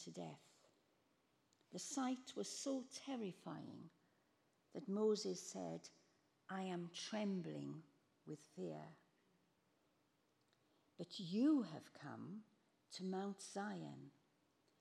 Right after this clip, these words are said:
to the city of the living God, the heavenly Jerusalem.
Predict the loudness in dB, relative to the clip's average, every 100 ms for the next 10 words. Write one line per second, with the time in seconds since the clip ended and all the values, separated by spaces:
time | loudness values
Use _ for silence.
0 | _ -2 0 0 -2 -2 -2 0 -2 0
1 | 0 -2 -2 0 2 2 0 0 -2 -4
2 | -6 -8 -12 -16 -20 _ _ _ _ _
3 | _ _ _ -14 -8 -2 0 4 4 4
4 | 2 -2 -2 -4 -6 -8 -8 -8 -10